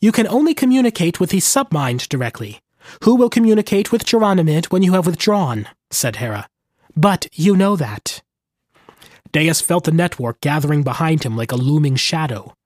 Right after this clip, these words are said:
Geronimid had chosen this location because of the spider creatures outside. He saw in an instant that their brain cases possessed sufficient room for primitive intelligence, and that their mouthparts were sufficiently complex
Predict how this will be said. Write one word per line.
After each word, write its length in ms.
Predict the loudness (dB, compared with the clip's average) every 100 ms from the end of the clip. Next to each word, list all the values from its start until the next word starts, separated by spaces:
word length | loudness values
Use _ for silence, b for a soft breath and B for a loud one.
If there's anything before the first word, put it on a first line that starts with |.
| _ B B B B
Geronimid 520 | 0 4 4 4 2 2
had 180 | 0
chosen 460 | 0 2 2 2 0
this 200 | 0 -2
location 600 | -4 -4 -4 -2 0 -2
because 500 | -2 -4 -2 -2 0
of 100 | -2
the 80 | -2
spider 420 | -2 -2 -2 -2
creatures 420 | -4 -6 -4 -4 -4
outside. 720 | -4 -4 -4 -4 -6 -10 -16 _ _ B B B
He 100 | 0
saw 280 | 2 2 2
in 80 | 2
an 120 | 0
instant 540 | 0 -2 -2 -4 -6 -6
that 140 | -4
their 200 | 0 0
brain 300 | 0 0 0
cases 460 | -2 -6 -6 -6 -6
possessed 400 | -4 -2 -2 -2
sufficient 460 | -4 -2 0 0
room 480 | -2 0 0 2 0
for 160 | -2 -4
primitive 380 | -2 0 0 -2
intelligence, 760 | -4 -2 -4 -4 -6 -4 -4 B B B B B
and 280 | 0 2
that 80 | 0
their 100 | 0
mouthparts 640 | 0 0 -2 -6 -6 -4
were 80 | -4
sufficiently 480 | -4 -2 -2 -2 -4
complex 640 | -4 -6 -2 -4 -4 -6